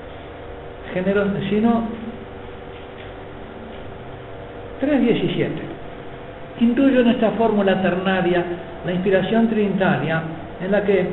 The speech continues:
primero, el Padre es la fuente de la generosidad y de la gracia, de la misericordia libérrima, a la que Pablo gusta llamar el beneplácito de su voluntad, con la que nos agració en el amado, dice, ¿no?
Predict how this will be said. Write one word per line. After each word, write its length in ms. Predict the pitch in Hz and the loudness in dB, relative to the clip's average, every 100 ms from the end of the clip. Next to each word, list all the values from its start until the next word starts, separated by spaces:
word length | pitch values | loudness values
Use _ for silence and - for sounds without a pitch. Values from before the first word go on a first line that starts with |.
| 185 | 2
primero, 420 | 208 220 202 175 | 4 6 6 8
el 120 | 190 | 6
Padre 400 | 185 277 269 226 | 6 2 4 4
es 80 | 202 | 4
la 100 | 202 | 2
fuente 400 | 202 214 202 202 | 4 4 4 4
de 60 | 175 | 2
la 100 | 165 | 2
generosidad 880 | 185 175 175 165 180 156 151 151 151 | 0 0 0 0 2 2 2 0 -2
y 60 | |
de 100 | 165 | 0
la 120 | 208 | 2
gracia, 580 | 196 165 131 - 147 143 143 - - - - | 4 2 2 -2 -4 -4 -6 -8 -12 -10 -4
de 80 | 165 | -2
la 100 | 175 | 0
misericordia 720 | 175 180 170 170 233 226 202 | 0 2 2 4 2 4 4
libérrima, 800 | 180 190 220 175 180 180 185 180 180 | 8 8 10 8 4 4 2 0 -2
a 60 | 160 | -2
la 120 | 151 | -2
que 100 | 160 | -2
Pablo 320 | 175 202 185 175 | 2 2 4 4
gusta 400 | 196 - 180 165 | 6 4 2 0
llamar 380 | 160 170 180 175 - - - 160 | 0 0 0 -2 -6 -10 -8 -4
el 100 | 160 | 0
beneplácito 760 | 170 160 196 202 180 170 170 | 0 2 2 0 0 2 2
de 80 | 165 | 4
su 120 | 180 | 6
voluntad, 500 | 185 220 233 - 156 160 - - - - - - | 6 6 4 4 2 0 -4 -8 -12 -12 -4 2
con 180 | 233 | 6
la 140 | 226 208 | 6 4
que 100 | 208 | 2
nos 200 | 214 214 | 2 4
agració 800 | 220 196 185 - 220 202 180 180 - - - - - - - - - - - | 2 2 2 0 6 8 8 4 0 -6 -10 -12 -12 -14 -14 -14 -14 -12 -4
en 120 | 165 | 0
el 100 | 165 | 2
amado, 580 | 156 160 151 139 135 123 | 4 4 4 2 0 -2
dice, 280 | 127 - 135 | -4 -4 -6
¿no? 300 | - 170 - | -6 -6 -6